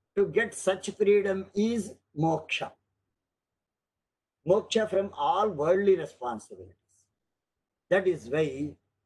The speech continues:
that vidya which helps us to attain such a state, that is known as moksha vidya, that is known as Upanishad vidya, that is known as the other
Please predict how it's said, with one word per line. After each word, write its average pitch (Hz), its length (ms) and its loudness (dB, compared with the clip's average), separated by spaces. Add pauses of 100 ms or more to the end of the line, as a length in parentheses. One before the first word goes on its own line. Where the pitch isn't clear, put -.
that 180 200 0
vidya 170 680 -2 (460)
which 196 260 2
helps 170 480 -2
us 190 420 0 (360)
to 185 260 4
attain 208 480 0
such 160 320 -2
a 214 80 4
state, 175 540 -2 (400)
that 160 180 -2
is 208 240 -2
known 190 260 0
as 156 240 -4
moksha 151 480 -2
vidya, 127 460 -4 (720)
that 156 220 -2
is 233 240 -2
known 220 240 0
as 170 180 -2
Upanishad 156 580 -2
vidya, 113 500 -6 (760)
that 156 200 -2
is 233 240 -4
known 220 380 -2 (160)
as 190 500 0 (800)
the 165 360 0 (120)
other 190 340 0